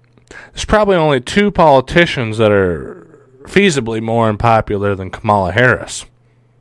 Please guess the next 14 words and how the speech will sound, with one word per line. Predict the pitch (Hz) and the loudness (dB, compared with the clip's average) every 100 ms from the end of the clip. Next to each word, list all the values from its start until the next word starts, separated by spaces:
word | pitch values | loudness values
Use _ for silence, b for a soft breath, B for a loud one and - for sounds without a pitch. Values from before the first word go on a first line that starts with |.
| _ _ _ _ - _ - | _ _ _ _ -20 _ -2
That | 117 110 | 0 0
would | 107 | -4
be | 104 | -4
Donald | 101 123 117 101 | 0 0 0 -4
Trump, | - 165 113 147 - - _ _ _ _ _ _ | 0 0 0 -4 -12 -18 _ _ _ _ _ _
at | - | -2
least | 113 113 - | 0 0 0
on | 101 | -2
the | 85 | 0
left, | 95 113 85 - - | 0 0 -2 -10 -6
or | 101 90 | -4 -4
the, | 85 73 - - | -8 -10 -14 -16
the | 107 | -8
liberals, | 101 120 117 87 95 - | 0 0 0 -4 -6 -8